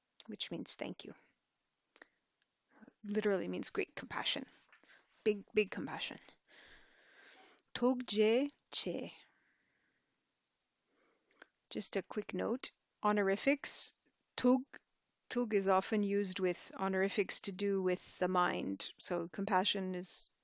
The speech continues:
uh, mind or heart, I suppose, in this case. So something that you feel or think probably will have a Tug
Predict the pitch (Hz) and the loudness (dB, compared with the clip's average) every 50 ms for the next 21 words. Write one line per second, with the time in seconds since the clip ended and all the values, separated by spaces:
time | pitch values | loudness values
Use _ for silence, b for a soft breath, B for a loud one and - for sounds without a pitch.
0 | b b b b b b b b b b b b b b b - 208 185 170 - | b b b b b b b b b b b b b b b -12 -10 -8 -6 -6
1 | - - - - - - - - - - - - 196 180 175 180 185 180 - - | -4 -4 -4 -6 -6 -8 -12 -14 -16 -14 -8 -6 -4 -2 -2 -2 -2 -2 -2 -4
2 | 180 - 190 185 - - - 175 185 - - 196 - - 175 - 202 202 - 180 | -2 2 2 2 2 0 -4 -6 -6 -4 -4 -6 -6 -6 -4 -2 0 0 0 0
3 | 180 180 180 - - - - - - - - - - - - _ _ _ _ _ | -2 -4 -4 -4 -6 -6 -6 -8 -6 -6 -6 -6 -6 -8 -10 _ _ _ _ _
4 | - - - 196 190 - 185 190 175 175 175 - 185 170 - - 208 202 190 180 | -12 -8 -8 -6 -4 -4 -4 -4 -4 -4 -6 -6 -8 -8 -8 -6 -4 -2 -2 -2
5 | 180 190 190 - 220 196 196 190 - - - _ _ - - - - 185 185 190 | -2 -4 -4 -4 -2 -2 -2 -4 -8 -12 -16 _ _ -20 -14 -6 -2 -2 -2 -2
6 | 180 - 196 180 185 180 180 175 196 170 175 175 - - - 226 208 | -2 -4 -4 -6 -4 -4 -4 -2 -2 -2 -2 -4 -6 -4 -4 -4 -4